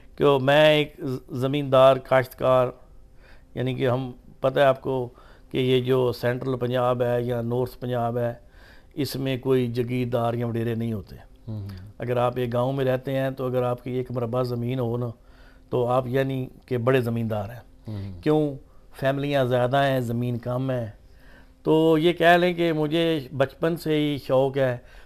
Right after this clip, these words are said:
Speaker 1: तो बाकी जब देखते हैं ना हम, भाई ये ज़मींदार है, या कह लें कि ज़मींदार को mostly लोग कहते हैं चौधरी, तो मूछें हैं, तो भाई चौधरी का काम है मूछें रखनी।
Speaker 2: अच्छा, तो आपने ये इसलिए रखी हुई हैं कि चौधराहट को कायम रखने के लिए?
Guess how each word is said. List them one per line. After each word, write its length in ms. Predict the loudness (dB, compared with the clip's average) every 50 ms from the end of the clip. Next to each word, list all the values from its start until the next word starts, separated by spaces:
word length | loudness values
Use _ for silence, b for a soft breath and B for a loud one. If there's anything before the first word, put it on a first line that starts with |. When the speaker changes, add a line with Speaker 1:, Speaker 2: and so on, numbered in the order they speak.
| b b
Speaker 1:
तो 100 | -2 2
बाकी 340 | 4 4 4 4 0 -2 0
जब 200 | 0 0 0 0
देखते 300 | 0 0 0 0 0 -2
हैं 60 | 0
ना 100 | 0 0
हम, 140 | -2 0 0
भाई 140 | 0 0
ये 320 | 2 2 2 2 4 2 2
ज़मींदार 640 | 0 -2 -4 -2 -4 -2 0 2 4 4 6 4 4
है, 340 | 2 2 0 -2 -4 -6 b b b b b b b b -6
या 220 | 0 2 2 2 2
कह 240 | 2 4 4 4
लें 360 | 4 4 2 0 0 0 -2 -4
कि 340 | -4 -4 -4 -4 -4 -4
ज़मींदार 500 | -4 -4 -2 -2 -2 0 4 4 4 4
को 120 | 4 2 -2
mostly 440 | 0 0 -2 -2 -2 -2 0 0 2
लोग 340 | 2 2 2 0 -4 -12 -20 b b b b b
कहते 220 | 0 0 2 2 0
हैं 80 | 0
चौधरी, 440 | 0 2 2 2 2 2 0 -2 -2 -4 B B B B B 0
तो 100 | 2 2
मूछें 400 | 2 2 0 0 0 2 2 4
हैं, 220 | 4 4 2 2
तो 100 | 2 2
भाई 220 | 2 2 2 0 -4 -10 -20 -10 0 4
चौधरी 220 | 6 6 6 6
का 80 | 2 0
काम 260 | 0 0 0 0 0
है 60 | 0
मूछें 280 | -2 -4 -4 -4 -4 -4
रखनी। 380 | -4 -4 -6 -10 -12 -12 -12 -14 -16 -16 -16
Speaker 2:
अच्छा, 200 | -14 -10 -10 -8
तो 100 | -6 -4
आपने 260 | -4 -4 -4 -4 -4
ये 120 | -4 -4
इसलिए 260 | -6 -6 -6 -6 -6 -4
रखी 280 | -4 -6 -6 -6 -8
हुई 160 | -6 -6 -6
हैं 140 | -6 -8 -8
कि 280 | -8 -6 -6 -4 -4 -4
चौधराहट 560 | -6 -6 -8 -6 -4 -4 -4 -4 -6 -8 -10
को 160 | -8 -8 -8
कायम 300 | -6 -4 -4 -4 -4 -4
रखने 300 | -6 -8 -8 -10 -12 -12
के 120 | -12 -12 -14
लिए? 200 | -16 -16 -16